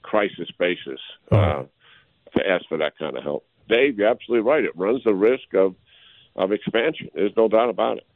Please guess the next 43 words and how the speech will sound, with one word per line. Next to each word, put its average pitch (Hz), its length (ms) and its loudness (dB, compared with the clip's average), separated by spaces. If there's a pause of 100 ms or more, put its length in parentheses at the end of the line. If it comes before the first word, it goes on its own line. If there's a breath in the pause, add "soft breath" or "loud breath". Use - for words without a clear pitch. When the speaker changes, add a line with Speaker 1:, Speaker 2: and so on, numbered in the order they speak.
(180)
Speaker 2:
I 117 60 2
want 127 200 4
to 135 40 4
bring 131 180 2
up 113 120 0
something 120 260 2
else 131 260 2
you 110 140 2
mentioned, 98 640 2
and 107 160 6
that 104 180 4
is 107 380 4 (100)
our 107 140 2
intel. 101 580 2
You 98 120 4
said 101 260 2
working 104 380 4
on 95 320 4 (300 loud breath)
getting 110 180 4
information 107 520 4
on 104 180 4
hostages 101 680 2
and 101 140 6
trying 101 260 4
to 101 80 4
locate 117 400 2
them 98 240 2 (280 loud breath)
in 107 240 4
Gaza. 113 600 2 (720 soft breath)
There 151 180 4
are 202 80 2
questions 208 600 2
about 185 440 2 (240)
our 123 360 4
intelligence 104 720 4
and 139 200 4
Israel's 117 540 4
intelligence 107 640 4
because 123 320 2
of 151 160 4
reports 135 460 2
that 131 120 4
Iran 120 600 4